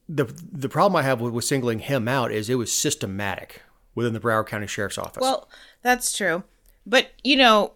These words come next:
Speaker 2: you, I agree with that. It, they did. But, you know, wasn't Parkland the one where, um, all the bad publicity came out because state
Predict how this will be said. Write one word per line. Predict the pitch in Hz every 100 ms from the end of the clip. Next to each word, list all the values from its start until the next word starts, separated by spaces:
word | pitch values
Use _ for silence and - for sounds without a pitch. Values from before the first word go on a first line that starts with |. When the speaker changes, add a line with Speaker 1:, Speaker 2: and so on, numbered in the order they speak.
| _
Speaker 2:
you, | 240 240 - _ _ _ _ -
I | 214
agree | 214 214 214
with | 190 170
that. | 170 180
It, | 180 -
they | 196 208
did. | 196 185 180 185
But, | 196 - _ _ - _ _ _ _ _ _ _ _ -
you | 233
know, | 208 190 - -
wasn't | 220 240 262
Parkland | - 220 254 247 240
the |
one | 233 233 233
where, | 214 214 202 196 180 - - _ _ -
um, | 202 190 175 170 165 - - _ _ _ _ -
all | 208 208
the | 196 208 196 180 180 - _ - - - _ _ _ - _
bad | 175 196 190 190 185 185 - _ _ _ _ _ _ -
publicity | 202 190 196 196 196
came | 190 190 190
out | 180 180
because | 190 190 185 175 175 - - _ _ _ _ _ _ _ _
state | - - - 196 -